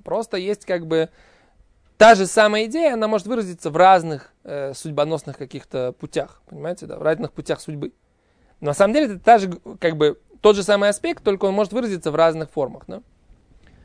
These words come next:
Поэтому есть многообразие судеб. Окей, говорит Гемара, «Хайман де бецедек», тот человек, который родился под Юпитером, и гавар цадкан, человек будет праведным.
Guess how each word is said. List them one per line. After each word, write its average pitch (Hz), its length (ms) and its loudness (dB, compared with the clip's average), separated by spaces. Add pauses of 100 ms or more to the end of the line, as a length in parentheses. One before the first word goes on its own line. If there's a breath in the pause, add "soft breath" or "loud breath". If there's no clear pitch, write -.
(580 soft breath)
Поэтому 143 220 -6
есть 135 120 -6
многообразие 151 600 0
судеб. - 320 -10 (1080 soft breath)
Окей, 156 220 -8
говорит 160 220 -4
Гемара, 151 240 0
«Хайман 214 360 0
де 180 80 -2
бецедек», 147 340 -4
тот 180 100 -6
человек, 196 180 -2
который 165 200 -6
родился 175 220 -6
под 156 200 -8
Юпитером, 156 600 -8 (1000 soft breath)
и 240 220 -2
гавар 180 500 4
цадкан, 147 480 -2
человек 143 300 -4
будет 139 200 -4
праведным. 147 540 0